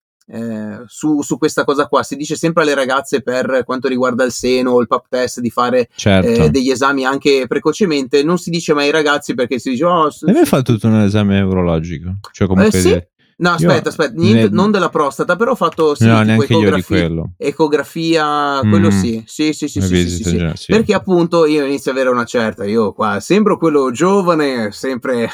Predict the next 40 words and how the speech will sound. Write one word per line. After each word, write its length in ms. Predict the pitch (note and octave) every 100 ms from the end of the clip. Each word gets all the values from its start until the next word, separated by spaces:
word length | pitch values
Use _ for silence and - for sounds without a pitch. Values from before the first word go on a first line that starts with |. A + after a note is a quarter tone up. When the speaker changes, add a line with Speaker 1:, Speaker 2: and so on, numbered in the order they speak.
| -
Speaker 1:
<laughs> 580 | F3+ - C3 - - -
e 80 | D#3+
invece 320 | G3+ D#4 F#3
no, 240 | G#3 D#3+
in 60 | B2+
realtà 280 | A#2+ A#2+ F#3
sono 220 | C3+ B2
un 380 | A#2+ A2+ A2 A2
vecchietto 400 | A#2 C#3 C#3 A#2
anch'io, 320 | A2 D#3+ A2+
cioè 160 | -
un 560 | A2 G#2+ G#2 G2 G2 G#2
trentatrenne 760 | - B2+ B2 - C3+ C#3 C3+ B2+
così, 340 | F#3 D#3+ A#3 - - - - _
e 800 | D#3+ E3 D#3+ D#3 D3+ D3 D3 C#3+
il 160 | G#3
punto 340 | G#3+ B3+ C4 C#4+
è 80 | D#3
quello 260 | F3+ F3
del, 520 | D#3 D3 C#3 C3 B2 A#2
come 220 | F3 E3+
si 160 | - E3
dice 400 | D#3+ - A2+ - _
alle 600 | - A#2+ B2+ A#2+ A#2 A#2
ragazze 520 | A#2+ B2+ C#3+ - C3+
appunto 380 | A#2+ - C#3 C3+
di 300 | B2 B2+ A#2+
tastarsi, 580 | C3 C#3 - C3+ C#3 -
eccetera, 360 | A#2 C#3 - A2+
se 140 | -
trovano 340 | A2+ C#3 C3+ C3+
dei 120 | E3+
noduli, 320 | C#3+ C#3+ C#3+
non 160 | D#3+ F#3
si 100 | F3
dice 220 | F#3 D3+
mai 160 | D#3+
ai 60 | D#3+
ragazzi 440 | C3+ D#3 F#3 -
di 260 | B2+ C3 A#2+